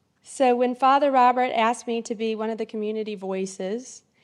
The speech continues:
and we chose this date, he gave me the list of the readings that were ple-, pre-planned for today from the liturgical calendar.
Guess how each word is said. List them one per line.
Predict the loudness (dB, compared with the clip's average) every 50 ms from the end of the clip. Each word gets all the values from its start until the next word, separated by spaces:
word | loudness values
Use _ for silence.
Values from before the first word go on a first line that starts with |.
| _ _ -8
and | -4 -2
we | -2 -2
chose | -2 0 2 2 2 2 0 -4
this | -6 -8 -8 -6
date, | -4 -2 -2 0 -2 -2 -6 -8 -14 -20 -20 _ _ _ _ _ _
he | -4 -4 -4
gave | -2 2 2 2 2 2 0 -2
me | -4 -4 -2 -4 -6 -8 -6 -4
the | -4 -2
list | 0 0 0 0 -2 -6
of | -10 -8 -6
the | -8 -4
readings | -2 -2 -2 -2 -2 -4 -4 -6 -6 -10 -12
that | -10 -8
were | -8 -8
ple-, | -8 _ -4 -4 -4 -4 -4 _ _ _
pre-planned | _ 0 0 0 0 -4 -4 -4 -4 -4 -6 -8 -8
for | -6 -6 -6
today | -6 -6 -6 -2 0 0 2 0 0 -4 -8 -12 _ _ _ _ _ _ _
from | -4 -2 -2
the | -2 -2
liturgical | -4 -4 -6 -4 -4 -4 -4 -4 -6 -10 -8 -10 -10
calendar. | -8 -10 -10 -8 -8 -10 -12 -12 -12 -12 -12 -14